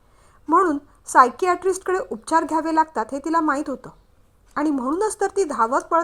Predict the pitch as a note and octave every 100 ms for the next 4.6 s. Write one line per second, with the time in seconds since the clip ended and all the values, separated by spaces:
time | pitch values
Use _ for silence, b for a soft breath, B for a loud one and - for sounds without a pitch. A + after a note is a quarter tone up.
0 | E4 D#4 E4+ D4+ E4+ D#4+ - G#3 _ _
1 | _ _ _ _ _ _ _ _ _ _
2 | _ _ _ _ C#4+ C#4 - E4+ C#4+ D4+
3 | C4 A#3+ A#3 B3+ D4 C#4+ A#3+ A#3+ C#4+ D#4
4 | C#4 C4+ E4 D4+ - G3